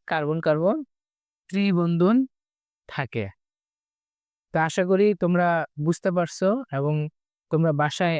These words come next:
আরো প্র্যাকটিস করবা, তাহলে দেখবে এই জৈব যৌগ খুবই সহজ মনে হবে এবং এটা করে খুব মজা পাবা তোমরা। তো আজকের ক্লাস এই পর্যন্তই। আমরা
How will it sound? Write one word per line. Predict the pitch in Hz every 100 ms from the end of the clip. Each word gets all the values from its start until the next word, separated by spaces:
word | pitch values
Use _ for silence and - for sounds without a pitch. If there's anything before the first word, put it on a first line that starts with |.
| -
আরো | 151 160
প্র্যাকটিস | 170 151 190 -
করবা, | 175 165 185 220
তাহলে | - 165 156
দেখবে | 156 147 156
এই | 143
জৈব | 147 147
যৌগ | 147 151 156 208 - _ _ _
খুবই | - 185
সহজ | 180 185 170 170
মনে | 180 175
হবে | 156 165 180 294 - _ _ -
এবং | 135 151
এটা | 151 175
করে | 180 175
খুব | 180 202 160
মজা | 143 147
পাবা | 135 120 107
তোমরা। | 107 101 92 - _ _ _ _ _ _ _
তো | 143 135
আজকের | 143 - 180
ক্লাস | 180 185 -
এই | 175
পর্যন্তই। | 165 170 175 165 190 240 262 _ _ -
আমরা | 139